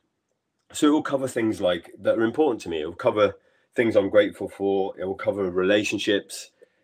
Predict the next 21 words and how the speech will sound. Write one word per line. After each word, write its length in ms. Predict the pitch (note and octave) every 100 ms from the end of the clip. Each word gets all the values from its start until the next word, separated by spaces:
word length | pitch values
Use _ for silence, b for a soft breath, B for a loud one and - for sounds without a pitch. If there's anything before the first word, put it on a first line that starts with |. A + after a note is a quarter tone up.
| b -
It 60 |
will 200 | G#2+ G2
cover 640 | - G#2 F#2+ F#2+ F#2 F2+ - -
projects 540 | - G#2 G#2+ G#2 -
I 40 |
want 140 | G2 G2+
to 60 |
move 180 | G2 F#2+
forward. 460 | - G2 G2 F#2+ F#2 - b b b b b
It 80 | B2
will 180 | G#2 G2+
cover 560 | - G#2+ G2 F#2+ F#2 -
potential 640 | - - G#2+ G#2+ G#2 G#2
obstacles 480 | G2+ - - G#2+ F2+
and 100 | F2+
stresses 500 | - G#2+ - G#2 F#2+
that 120 | -
could 160 | F#2+
catch 300 | - G#2 -
me 140 | G2+ G2
out. 300 | G2 G2